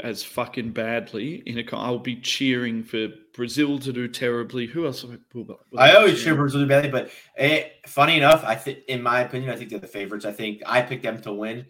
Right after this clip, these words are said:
Speaker 2: I think this, this World Cup is perfect for them in the heat where they thrive. Um, but anyways, really quick before you go,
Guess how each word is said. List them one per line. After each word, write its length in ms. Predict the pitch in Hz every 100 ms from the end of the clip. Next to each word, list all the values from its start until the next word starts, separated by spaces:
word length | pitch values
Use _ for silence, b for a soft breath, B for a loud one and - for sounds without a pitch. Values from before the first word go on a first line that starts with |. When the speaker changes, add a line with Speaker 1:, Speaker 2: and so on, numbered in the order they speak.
| b b b b
Speaker 2:
I 80 | 117
think 240 | 139 139
this, 280 | 139 135 -
this 180 | 135 131
World 180 | 127 131
Cup 140 | 131
is 80 | 127
perfect 320 | 135 123 127
for 80 | 131
them 320 | 131 131 -
in 120 | 113
the 100 | 101
heat 420 | 92 131 139 139 b b _
where 140 | 113
they 160 | 110 107
thrive. 580 | 107 107 110 117 123 123 _ _ _ _
Um, 240 | 113 113 113
but 80 | 175
anyways, 320 | 208 175 143
really 140 | 170
quick 240 | 156 156 135
before 220 | 131 135
you 60 |
go, 280 | 139 135 135